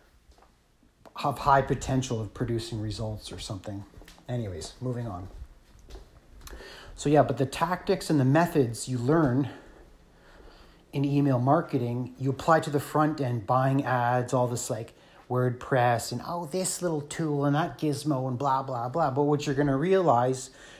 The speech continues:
because your first task in the Powerhouse Method is install Fedora Linux operating system, retire Windows.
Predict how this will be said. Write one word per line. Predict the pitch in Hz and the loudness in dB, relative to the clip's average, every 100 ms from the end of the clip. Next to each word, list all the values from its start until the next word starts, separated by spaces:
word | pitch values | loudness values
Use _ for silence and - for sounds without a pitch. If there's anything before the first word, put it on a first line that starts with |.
| - | -10
because | 135 135 | -4 -2
your | 143 | -2
first | 143 175 170 - | 0 0 0 0
task | 139 139 135 | 2 2 2
in | 139 | -2
the | |
Powerhouse | 131 131 131 127 120 104 | -2 2 2 2 0 -2
Method | 123 110 123 | -4 -2 -4
is | 113 113 | -4 -6
install | 113 - 120 | -6 0 0
Fedora | 110 127 135 127 117 | 0 -4 -4 -2 -2
Linux | 120 117 113 | -2 -4 -4
operating | 123 120 120 110 113 | -2 0 0 -2 -6
system, | - 113 120 113 | -6 -6 -4 -4
retire | 113 - 127 113 | -4 0 0 2
Windows. | 120 151 123 143 147 | 2 2 2 0 -4